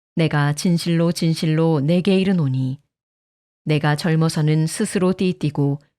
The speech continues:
원하는 곳으로 다녔거니와 늙어서는 내 팔을 벌리리니 남이 내게 띠띠우고 원하지 아니하는 곳으로 데려가리라."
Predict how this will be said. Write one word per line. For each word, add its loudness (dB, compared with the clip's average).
원하는 2
곳으로 0
다녔거니와 0
늙어서는 2
내 4
팔을 -2
벌리리니 0
남이 2
내게 2
띠띠우고 -2
원하지 2
아니하는 2
곳으로 2
데려가리라." 0